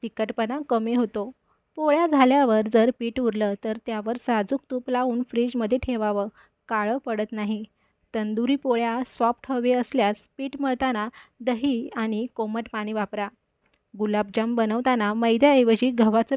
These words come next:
पीठ वापरल्यास चव मस्त येते आणि एकसंग राहतो. सूपमध्ये ब्रेड क्रूटॉनऐवजी पनीरचे क्यूब्स टाका. सूप चवदार आणि पौष्टिक होतं. कोरड्या भाजीमध्ये दाण्याचं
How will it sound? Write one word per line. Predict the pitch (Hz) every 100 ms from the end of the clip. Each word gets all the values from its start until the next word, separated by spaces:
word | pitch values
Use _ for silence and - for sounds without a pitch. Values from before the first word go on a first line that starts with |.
| 247
पीठ | 233 240
वापरल्यास | 214 - 247 208 226 - _ _ _ _
चव | 269 233 277 262 _ _ -
मस्त | 240 254 -
येते | 226 202 202 208 - _ _
आणि | 226 214 240 214 -
एकसंग | 220 220 - 233 220
राहतो. | 254 220 - 202 - _ _ _ _ _ _ -
सूपमध्ये | - 285 - 285 285 254 196 208 _ _
ब्रेड | 208 220 233 247 - - _ -
क्रूटॉनऐवजी | 254 247 247 277 262 247 254 226 214 226 -
पनीरचे | 226 226 277 254 226 262 _ _ _
क्यूब्स | 247 247 - -
टाका. | 220 - 202 226 _ _ _ _
सूप | - 233 240 _
चवदार | 240 220 220 254 226 -
आणि | 254 254 277 _
पौष्टिक | 240 220 - 240 247
होतं. | 220 214 - _ _ _ _ _ _
कोरड्या | 277 277 277 320
भाजीमध्ये | 285 254 285 285 262 208 214 - _ -
दाण्याचं | 220 220 233 254 220 214